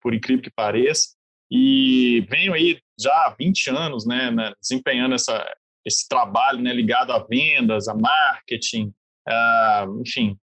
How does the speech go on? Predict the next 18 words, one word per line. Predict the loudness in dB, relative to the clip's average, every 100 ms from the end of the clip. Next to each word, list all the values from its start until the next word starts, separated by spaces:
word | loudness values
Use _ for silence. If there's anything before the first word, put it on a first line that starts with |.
| _ -4
formas, | 2 2 2 0
né, | 0 -2 -4
diferentes | -12 -6 -4 -2 -4 -4 -8 -8
da | -2 0
gente | 0 -4
fazer | -2 -2 2 4 4 2 -2 _ _ _
com | -4 -4
que | 0 0 0
produtos | 0 0 2 2 0 0
e | 0
ideias | 2 2 2 2 -2 -4
cheguem | -2 -2 0 2 2 2
aos | -2 -6
seus | -6 -6 -8
clientes, | -4 0 4 2 0
aos | -4 -6
seus | -6 -8
consumi-, | -8 -8 -4 -6